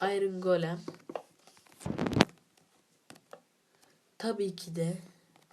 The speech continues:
Snow Golem nasıl yapılır? Ve bunu kardan adam yapmak için aha da böyle yapıyorsunuz. Ama bu böyle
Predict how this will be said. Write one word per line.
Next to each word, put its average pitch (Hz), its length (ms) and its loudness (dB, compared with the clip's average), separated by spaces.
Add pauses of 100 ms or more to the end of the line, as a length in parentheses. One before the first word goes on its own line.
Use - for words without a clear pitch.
(1040)
Snow 214 260 2
Golem 170 420 0 (180)
nasıl 202 420 -4
yapılır? 143 400 -8 (1400)
Ve 208 220 6 (220)
bunu 190 360 2
kardan 190 400 0
adam 170 340 0
yapmak 202 440 -4
için 190 400 -6 (380)
aha 180 360 -2
da 175 120 0
böyle 170 200 0
yapıyorsunuz. 156 720 -8 (3500)
Ama 208 240 0
bu 214 260 0 (180)
böyle 196 400 6